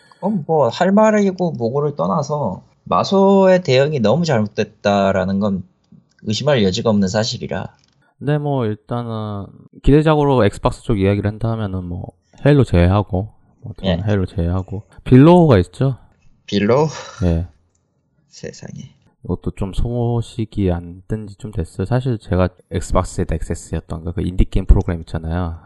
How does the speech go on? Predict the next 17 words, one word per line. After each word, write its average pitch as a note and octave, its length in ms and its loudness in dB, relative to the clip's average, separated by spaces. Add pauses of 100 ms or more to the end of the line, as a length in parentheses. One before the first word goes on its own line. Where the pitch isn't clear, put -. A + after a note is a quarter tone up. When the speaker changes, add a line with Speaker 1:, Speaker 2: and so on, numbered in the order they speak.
Speaker 2:
아, A2 260 -4
이-, E2+ 40 -4
Speaker 1:
네. D2+ 240 -6
Speaker 2:
이름도 E2+ 460 -8
기억이 E2 220 -4
잘 - 160 -8
안 - 60 -14
나가지고. - 460 -16 (720)
Speaker 1:
네, E2 320 -10
네. - 140 -12
Speaker 2:
그, G#2+ 100 -2
그게 - 180 -10
Speaker 1:
인디게임 A2+ 460 0
지원 A#2 480 -2
프로그램이 A#2+ 440 -2
있었지. - 580 -12 (140)
아무튼. - 440 -14